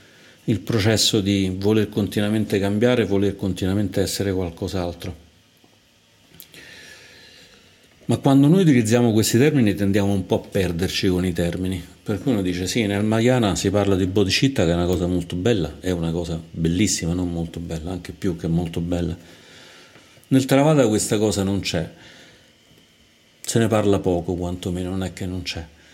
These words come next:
Però in realtà poi andiamo a vedere e scopriamo che c'è metta, c'è karuna, c'è mudita e c'è upekka, che sono i quattro stati mentali incommensurabili, quelli della gentilezza amorevole,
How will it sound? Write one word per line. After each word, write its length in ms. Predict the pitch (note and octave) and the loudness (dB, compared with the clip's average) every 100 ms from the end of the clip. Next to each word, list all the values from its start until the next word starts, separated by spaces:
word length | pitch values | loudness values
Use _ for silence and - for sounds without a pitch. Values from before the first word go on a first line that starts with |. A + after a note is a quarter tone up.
| - - _ - | -20 -20 _ 0
Però 320 | D#3+ E3 B2+ | 4 4 4
in 140 | B2 | 4
realtà 480 | B2+ C3+ C3+ B2 G2 | 6 4 4 0 0
poi 220 | - A#2+ | -2 0
andiamo 260 | G#2+ G2+ F#2+ | 2 2 2
a 40 | |
vedere 640 | F#2 G#2 B2 A#2+ F#2 E2 - | 2 4 4 4 2 -2 -8
e 60 | - | -6
scopriamo 460 | - B2+ B2 A#2 G#2+ | -2 2 4 4 2
che 120 | A2 | 0
c'è 380 | - A2 G#2 - | 2 2 0 -2
metta, 560 | A2+ A2 A2 - F#2+ - - _ _ _ _ - - - _ - | 0 0 0 -4 -8 -8 -20 _ _ _ _ -20 -20 -20 _ -8
c'è 240 | - F2+ | -4 -2
karuna, 560 | - G#2 A#2+ A#2+ F#2 D#2+ - - _ _ _ _ - _ - _ _ _ _ _ _ _ _ _ _ _ - | 0 2 4 4 2 -2 -10 -20 _ _ _ _ -20 _ -20 _ _ _ _ _ _ _ _ _ _ _ -8
c'è 140 | - F#2+ | -2 0
mudita 540 | F#2+ G2+ A#2 C3+ A#2 | 2 4 4 4 2
e 20 | |
c'è 180 | F#2+ - | -2 -2
upekka, 540 | G2+ F#2+ A2+ - E2 D#2 | -2 2 2 0 -4 -4
che 80 | |
sono 320 | E2 G2 F#2 F#2+ | -4 -4 -2 0
i 40 | |
quattro 300 | G2 F#2+ G2 | 0 -2 -2
stati 340 | - G2+ F#2+ | -2 0 0
mentali 440 | F#2+ F#2+ F#2 F#2+ F#2 | 0 -2 -2 -2 -2
incommensurabili, 1080 | F2+ F#2 F#2 F2+ - G2+ G2+ E2+ E2+ E2+ - - _ - | -4 -4 -2 -2 0 0 0 0 -2 -4 -8 -20 _ -8
quelli 220 | F#2 F2+ | -2 0
della 260 | F2+ F2+ | 0 0
gentilezza 640 | F2 G2 F2 G2 G2 - F#2 | -2 -4 -2 -2 0 0 0
amorevole, 760 | F#2 G#2 A#2 G2+ F2 E2 - | 0 2 2 2 0 -4 -10